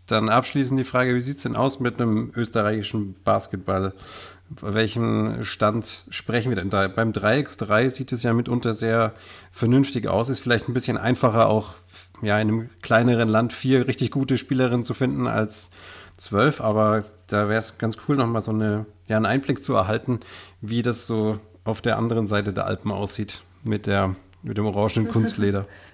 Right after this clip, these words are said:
Speaker 2: Ja, also, ähm, unser Damenteam,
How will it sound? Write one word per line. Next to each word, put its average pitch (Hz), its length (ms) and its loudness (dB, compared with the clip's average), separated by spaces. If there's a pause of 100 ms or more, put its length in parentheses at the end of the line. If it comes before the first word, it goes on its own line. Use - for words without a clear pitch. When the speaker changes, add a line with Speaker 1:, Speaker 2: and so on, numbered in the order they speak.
(100)
Speaker 2:
Ja, 208 360 0
also, 214 360 -2
ähm, 214 920 2
unser 220 300 0
Damenteam, 226 840 2